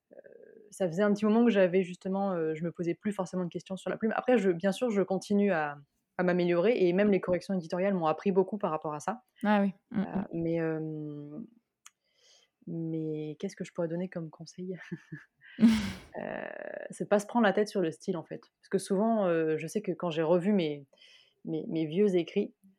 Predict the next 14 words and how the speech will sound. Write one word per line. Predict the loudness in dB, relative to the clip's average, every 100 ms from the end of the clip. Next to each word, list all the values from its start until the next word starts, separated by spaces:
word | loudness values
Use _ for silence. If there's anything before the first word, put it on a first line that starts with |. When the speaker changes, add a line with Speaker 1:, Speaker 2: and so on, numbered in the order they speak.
| 2 4
Speaker 1:
heu, |
Speaker 2:
Mmh. | 4
Speaker 1:
on | 2
veut | 0
toujours, | 2 4 4 4
heu, | 2 2 -2 -6 -8
tu | -4
sais, | -2
en | 0 2
faire | 2 0
trop | 0 0 -2 _ _ _ _ _
Speaker 2:
Mouais. | 0 4 4
Speaker 1:
ou, | 4
hem, | 2 0 -2 -4 -6 -6 -6